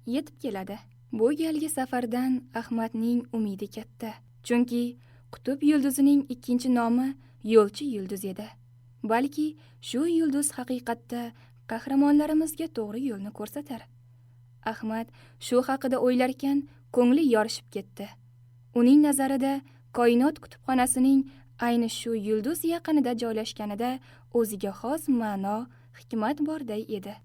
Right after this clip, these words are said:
Koinot kutubxonasi xuddi koinot muzeyi kabi butun bir sayyoradan tashkil topgan bo'lib, sayyoradagi har bir bino kutubxonaning bir qismi edi. Bu binolarda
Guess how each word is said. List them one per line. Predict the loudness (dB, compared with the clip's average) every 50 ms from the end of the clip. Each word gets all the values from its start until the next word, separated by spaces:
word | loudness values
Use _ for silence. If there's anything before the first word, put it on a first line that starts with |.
| -8 -2 2
Koinot | 6 6 6 6 4 2 -2 -6 -14
kutubxonasi | -20 -20 -4 0 2 4 4 4 4 2 -2 -4 -4 -6 -8 -12 -20 -20 -12 -6
xuddi | -4 -2 0 0 0 -2 -2 -2 -2 2
koinot | 4 4 6 4 4 2 0 0
muzeyi | 0 0 2 4 4 4 4 2 0 -2
kabi | -2 -2 -2 -2 -2 -4 -6 -10 -16 -20 -10 -4
butun | -2 -2 0 2 2 0 0 0
bir | -2 -4 -6 -4 -2
sayyoradan | 0 0 2 2 0 0 0 -2 -2 -2 -2 -2
tashkil | -2 -4 -6 -8 -8 -10 -10 -8 -10
topgan | -10 -10 -10 -10 -8 -6 -4 -2
bo'lib, | -2 -2 -2 -4 -6 -8 -16 -20 _ _ -20 -20 -10 -4
sayyoradagi | 0 2 2 2 2 0 -2 -2 -2 -4 -4 -6 -8 -8
har | -8 -6 -6 -6 -4
bir | -4 -4 -4
bino | -2 -2 0 0 0 0 -2 -4 -8 -14 -20 -20 -20 -20 -20
kutubxonaning | -20 -20 -20 -6 0 2 4 6 6 6 6 4 2 0
bir | 0 -2 -6
qismi | -8 -10 -8 -8 -6 -6 -8
edi. | -8 -10 -12 -14 -16 -20 -20 _ _ -20 -20 -20 -20 -20 -20 -18 -12 -2
Bu | 2 2 4 4
binolarda | 6 6 6 6 6 6 4 4 2 2 2 0 0